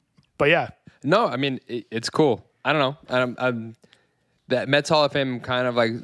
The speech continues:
Speaker 2: a little, or a lot of these club exclusive Hall of Fames, I'm kind of indifferent about. It's cool. It's fun. It's a nice thing,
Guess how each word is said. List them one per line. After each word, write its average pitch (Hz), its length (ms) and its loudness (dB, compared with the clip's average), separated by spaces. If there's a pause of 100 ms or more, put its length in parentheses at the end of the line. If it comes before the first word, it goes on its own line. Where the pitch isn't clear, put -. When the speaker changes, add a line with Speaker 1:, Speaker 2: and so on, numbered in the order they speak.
Speaker 2:
a 120 140 -10
little, 123 440 -4
or 123 160 0 (120)
a 120 100 0
lot 127 160 2
of 123 40 -4
these 117 280 -2 (320)
club 120 400 0
exclusive 107 840 -2
Hall 104 260 2
of 98 80 -4
Fames, 95 300 -2
I'm 90 100 -8
kind 95 220 -2
of 92 100 -8
indifferent 98 420 -4
about. 95 220 -4
It's 143 140 -4
cool. 196 240 0
It's 175 120 -2
fun. 131 260 2
It's - 140 -4
a 147 40 -2
nice 139 280 0
thing, 113 360 -2